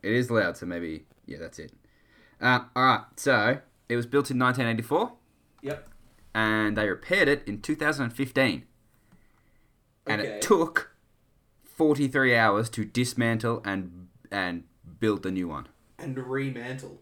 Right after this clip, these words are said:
Speaker 2: Jeez.
Speaker 1: Yes. Uh, it took twenty-four hours to demolish it and nineteen to, to build the new one.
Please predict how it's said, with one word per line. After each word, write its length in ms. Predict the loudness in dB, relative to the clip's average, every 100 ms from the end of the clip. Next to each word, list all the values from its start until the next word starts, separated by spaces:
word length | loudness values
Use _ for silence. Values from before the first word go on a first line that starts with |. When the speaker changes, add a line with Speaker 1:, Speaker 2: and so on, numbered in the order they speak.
| _ _
Speaker 2:
Jeez. 380 | -12 -10 -8 -6
Speaker 1:
Yes. 420 | -2 -2 -4 -12 -16 _ _ _ -2
Uh, 240 | 2 4 2
it 120 | -2
took 160 | -4
twenty-four 460 | 2 2 2 4 8
hours 260 | 10 10 6
to 100 | -2
demolish 440 | 2 6 6 4
it 140 | -4 -6 _ -10
and 340 | -6 -4 -2 0
nineteen 520 | 0 2 0 0 -2
to, 240 | -6 -8 -8
to 100 | -8
build 240 | -6 -4
the 80 | -4
new 180 | -6 -6
one. 240 | -8 -14